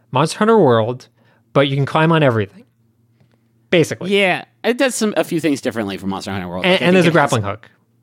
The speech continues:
Speaker 2: Yeah, I think it has a little bit more of, like, the classic, like, uh, three D S, D S, uh, Monster Hunter games D N A, uh, in that, like,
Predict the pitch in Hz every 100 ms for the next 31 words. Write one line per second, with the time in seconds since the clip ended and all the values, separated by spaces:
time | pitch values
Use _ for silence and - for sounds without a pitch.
0 | _ _ - 185 185 - 202 269 233 214
1 | 202 190 175 165 139 147 143 117 110 117
2 | - 123 120 135 107 95 - _ _ _
3 | _ _ 107 98 - 131 117 113 110 -
4 | - 110 107 107 104 - - - _ 101
5 | 95 95 92 92 110 110 - 110 117 110
6 | 110 104 _ - 123 120 120 120 - 107
7 | 120 113 110 107 110 120 135 _ _ _
8 | _ - 101 101 92 92 - 117 104 101
9 | 98 92